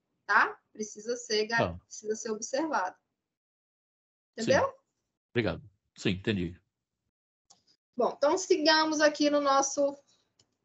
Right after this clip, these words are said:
Speaker 1: na nossa aula. Bom, então, dito isso, gente, a gente, a última fase aí,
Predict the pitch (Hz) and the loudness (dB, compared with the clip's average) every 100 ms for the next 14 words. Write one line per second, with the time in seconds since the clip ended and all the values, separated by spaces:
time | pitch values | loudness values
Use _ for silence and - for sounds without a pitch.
0 | _ 233 240 254 277 269 190 165 131 _ | _ -4 -4 2 8 8 8 2 -4 _
1 | _ - - 370 247 240 440 311 302 302 | _ -8 -2 6 6 6 6 6 4 6
2 | 392 330 320 359 415 415 320 330 339 330 | 8 8 8 4 4 2 4 2 2 0
3 | 320 359 370 - - _ - 247 285 - | 0 0 -2 -6 -20 _ -4 0 0 2
4 | 302 294 262 240 247 254 226 240 | 0 4 6 6 6 0 -2 -6